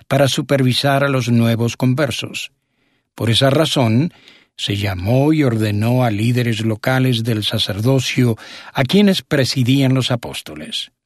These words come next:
Los apóstoles y otros líderes de la iglesia visitaban y escribían epístolas o cartas a las diferentes ramas. Debido a ello,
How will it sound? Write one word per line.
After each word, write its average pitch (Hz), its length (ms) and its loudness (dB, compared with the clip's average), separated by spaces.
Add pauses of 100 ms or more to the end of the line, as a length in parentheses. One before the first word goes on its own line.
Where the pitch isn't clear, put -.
(600)
Los 123 200 0
apóstoles 131 680 -2
y 123 60 -2
otros 113 380 0
líderes 110 560 0
de 110 100 -2
la 131 80 0
iglesia 117 540 -2 (360)
visitaban 170 680 2
y 156 80 4
escribían 127 720 2
epístolas 135 760 -2
o 117 80 -2
cartas 127 640 -2
a 147 60 0
las 120 180 0
diferentes 107 720 -2
ramas. 78 720 -10 (800)
Debido 147 480 2
a 92 80 -4
ello, 92 340 -6